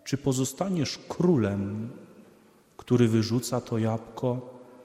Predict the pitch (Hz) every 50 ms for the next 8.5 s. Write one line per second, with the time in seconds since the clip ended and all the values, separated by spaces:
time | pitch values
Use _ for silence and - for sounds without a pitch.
0 | - - - - - - - 107 107 123 123 - 139 127 131 131 - 127 - -
1 | 127 127 127 127 - 135 127 123 117 107 117 113 101 107 110 123 127 127 123 123
2 | 120 - - 123 117 117 - - 120 117 113 113 113 - - - - 131 139 139
3 | 135 - - - - - - - - - - - - - - - 160 165 202 226
4 | 226 220 208 - 196 185 185 180 175 - - - 143 135 143 123 131 117 110 101
5 | 87 98 101 98 101 110 - - - - - - - - - - - _ - -
6 | - - - - 160 156 135 107 101 101 98 98 101 104 135 - - - - -
7 | - - - 101 104 147 151 151 - 170 165 160 156 156 160 156 151 160 156 139
8 | 120 - - - - 117 113 110 107 104